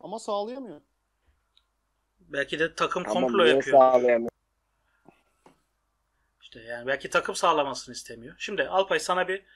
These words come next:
Speaker 2: şimdi az önce Çağrı'ya sordum. Sana da soruyorum. Bahsettim ya, e, sıralama turlarından sonra Leclerc pite geri dönerken "Affedildin." denmiş kendisine Binotto
Speaker 1: Hah.
Speaker 2: tarafından bizzat.
Speaker 1: Evet.
Speaker 2: Bunu bana açıkla.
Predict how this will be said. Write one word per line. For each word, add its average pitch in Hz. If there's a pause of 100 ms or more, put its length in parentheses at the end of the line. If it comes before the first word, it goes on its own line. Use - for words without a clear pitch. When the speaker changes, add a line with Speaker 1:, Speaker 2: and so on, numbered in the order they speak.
(440)
Speaker 2:
şimdi 147
az 156
önce 139
Çağrı'ya 156
sordum. 131
Sana 151
da 156
soruyorum. 135 (720)
Bahsettim 165
ya, 131 (220)
e, 127 (440)
sıralama 151
turlarından 147
sonra 143 (180)
Leclerc 147 (320)
pite -
geri 139
dönerken 143
"Affedildin." 131 (320)
denmiş 123
kendisine 120
Binotto 131
Speaker 1:
Hah. 170
Speaker 2:
tarafından 113
bizzat. 131 (1080)
Speaker 1:
Evet. 151
Speaker 2:
Bunu 190
bana 165
açıkla. 151